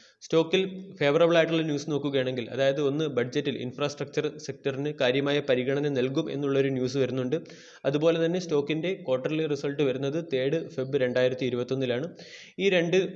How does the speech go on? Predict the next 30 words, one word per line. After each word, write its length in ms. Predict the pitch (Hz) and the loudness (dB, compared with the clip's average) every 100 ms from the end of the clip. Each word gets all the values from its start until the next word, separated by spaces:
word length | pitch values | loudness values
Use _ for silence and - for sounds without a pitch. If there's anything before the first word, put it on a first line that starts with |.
| - | -4
സാധ്യതയും 500 | 147 143 147 156 156 | 0 0 2 0 0
മുന്നിൽ 260 | 139 151 | 0 0
കണ്ട് 260 | 147 135 123 | -2 -2 -2
സ്റ്റോക്കിൽ 380 | - 131 127 143 | -4 -4 -2 0
ഒരു 140 | 143 135 | 0 2
ബ്രേക്ക്ഔട്ടിനുള്ള 800 | 123 123 147 143 151 131 131 151 | 2 4 2 0 0 0 -2 -2
സാധ്യത 400 | 123 117 135 131 | -2 0 2 2
നമ്മൾക്ക് 380 | 123 117 120 147 | -2 -4 -4 0
പരിഗണിക്കാവുന്ന, 800 | 127 131 147 143 151 139 147 190 | 0 2 0 0 0 0 -2 -4
അല്ലെങ്കിൽ 320 | 127 127 139 | -2 0 0
അതിനെക്കുറിച്ച് 460 | 131 147 147 135 160 | 2 0 -2 -4 -4
സ്റ്റഡി 320 | - 147 147 | 0 0 0
ചെയ്യാവുന്ന 440 | 127 127 127 143 | 0 2 2 0
ഒരു 180 | 156 131 | -2 -2
സ്റ്റോക്കാണിത്. 580 | - 113 104 113 120 104 - - _ _ _ _ _ _ - - - - - | -2 -4 -2 -4 -4 -8 -12 -20 _ _ _ _ _ _ -20 -20 -20 -20 -4
വീക്ക്ലി 300 | 151 160 190 | -2 2 4
ചാർട്ട് 240 | 196 151 | 4 4
അനാലിസിസ് 460 | 156 151 156 156 151 | 4 2 2 -2 -2
നോക്കുകയാണെങ്കിൽ 580 | 143 143 143 139 139 147 | -2 0 2 2 2 0
നമ്മൾക്ക് 300 | 135 135 139 | 0 0 -2
മനസ്സിലാകും, 460 | 127 135 131 139 - | -4 -2 -2 -2 -6
സ്റ്റോക്ക് 420 | - 143 139 185 196 | -4 -4 -2 -4 -6
കണ്ടിന്യുവസ് 460 | 147 131 147 151 147 | -6 -4 -2 -2 0
ആയിട്ട് 220 | 139 143 | -2 -2
ഹൈ, 180 | 143 131 | 0 2
ഹൈ 120 | 135 143 | 2 0
ഫോർമേഷൻ 460 | 143 131 131 127 139 | 0 -2 -2 -2 0
തന്നെയാണ് 380 | 123 131 127 | 2 2 0
ഫോം 220 | 123 120 120 | 0 -4 -2
ചെയ്യുന്നത്. 300 | 120 120 120 | -2 -2 -4